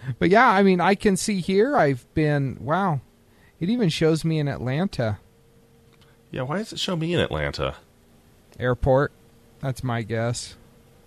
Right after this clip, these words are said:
Speaker 2: Oh, you're absolutely right. I forgot I flew back in through Atlanta.
Speaker 1: Yep. By Phoenix, Las Vegas. Wow, I'm, like, all over the, all over the country.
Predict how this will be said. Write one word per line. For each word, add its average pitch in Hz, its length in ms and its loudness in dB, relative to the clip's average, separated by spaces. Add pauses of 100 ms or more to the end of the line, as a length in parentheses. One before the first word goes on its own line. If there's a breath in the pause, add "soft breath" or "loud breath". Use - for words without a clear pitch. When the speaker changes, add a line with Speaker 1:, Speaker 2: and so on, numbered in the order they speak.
(160)
Speaker 2:
Oh, 165 240 6
you're 110 160 4
absolutely 120 400 4
right. 107 100 8
I 87 40 6
forgot 101 280 4
I 101 60 6
flew 101 200 0
back 95 200 4
in 98 120 0
through 95 160 2
Atlanta. 87 440 0 (720)
Speaker 1:
Yep. 175 220 -2 (760)
By 147 320 -2 (300)
Phoenix, 208 840 0 (320)
Las 131 280 -2
Vegas. 147 340 -4
Wow, 139 500 -2
I'm, 165 180 -4
like, 139 240 -4
all 143 220 0
over 156 220 0
the, 127 200 0 (160)
all 180 180 -2
over 190 160 -2
the 180 60 -2
country. 143 480 -4